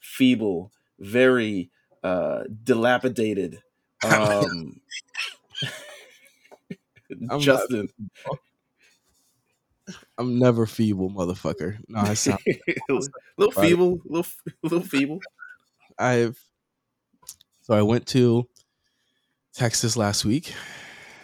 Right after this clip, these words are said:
Speaker 2: Um,
Speaker 1: Mm-hmm.
Speaker 2: this is what, two weeks after going to Atlanta. That was co-, was cold there. <clears throat> Um,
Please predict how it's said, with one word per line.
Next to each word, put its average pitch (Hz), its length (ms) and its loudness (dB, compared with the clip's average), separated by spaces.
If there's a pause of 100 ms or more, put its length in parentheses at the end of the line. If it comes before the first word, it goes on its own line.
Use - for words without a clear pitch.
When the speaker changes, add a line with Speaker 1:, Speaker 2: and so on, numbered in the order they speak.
(380)
Speaker 2:
Um, 95 160 -4 (100)
Speaker 1:
Mm-hmm. 92 240 -4 (880)
Speaker 2:
this - 160 -18
is 101 140 -16
what, 101 320 -4
two 120 180 0
weeks 110 280 -2
after 107 560 0 (840)
going 104 200 -2
to 107 160 -2
Atlanta. 107 640 0 (580)
That 92 220 -6
was 92 200 -12
co-, - 200 -4
was - 120 -10
cold 113 360 2
there. 110 480 2 (380)
<clears throat> - 20 4 (500)
Um, 98 540 -2